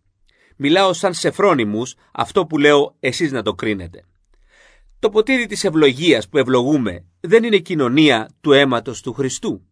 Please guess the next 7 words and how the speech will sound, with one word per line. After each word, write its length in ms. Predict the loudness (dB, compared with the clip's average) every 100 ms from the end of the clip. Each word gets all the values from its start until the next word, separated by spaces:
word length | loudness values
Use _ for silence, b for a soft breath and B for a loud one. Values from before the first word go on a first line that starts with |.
| _ _ _ _ _ _ _ _ _
Ο 220 | 0 2
άρτος 340 | 2 0 -4 -6
που 140 | -10
κόβουμε 480 | 0 2 2 -4 -10 -14 _ b b b
δεν 220 | -2 0 2
είναι 160 | -2
κοινωνία 760 | -4 0 2 6 6 4 0